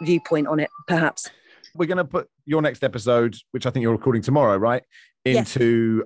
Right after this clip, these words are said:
Speaker 2: to our Football Weekly feed. But otherwise, just people can, all they have to do is search Guardian Women's Football Weekly, right? And they will find the podcast, and it's three times a week. And it's
Speaker 1: Absolutely.
Speaker 2: a mix
Speaker 1: It'll
Speaker 2: of
Speaker 1: be
Speaker 2: panelists that they know from Football Weekly and new ones as well, I suppose.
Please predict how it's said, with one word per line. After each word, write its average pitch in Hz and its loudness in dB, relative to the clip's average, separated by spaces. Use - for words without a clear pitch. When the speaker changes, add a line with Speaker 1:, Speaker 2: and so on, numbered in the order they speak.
Speaker 2:
to 127 2
our 135 2
Football 113 -4
Weekly 107 -4
feed. 107 -2
But 110 2
otherwise, 120 2
just - -6
people 120 0
can, 117 -2
all 139 -2
they 131 4
have 127 0
to 127 -2
do 117 2
is 113 -4
search 113 -4
Guardian 110 2
Women's 104 0
Football 101 -2
Weekly, 95 -4
right? 98 0
And 101 -2
they 101 0
will 98 -2
find 107 0
the 98 -4
podcast, 95 -2
and 95 -6
it's - -18
three 98 -2
times 95 -2
a 95 -4
week. 95 -4
And 95 -2
it's 92 -8
Speaker 1:
Absolutely. 123 -2
Speaker 2:
a 131 2
mix 143 0
Speaker 1:
It'll 120 4
Speaker 2:
of 113 -2
Speaker 1:
be - -6
Speaker 2:
panelists 151 0
that 139 0
they 147 2
know 151 2
from 127 -2
Football 147 -2
Weekly 147 0
and 135 -2
new 139 -2
ones 127 -2
as 113 -6
well, 113 -2
I 87 -8
suppose. 82 -12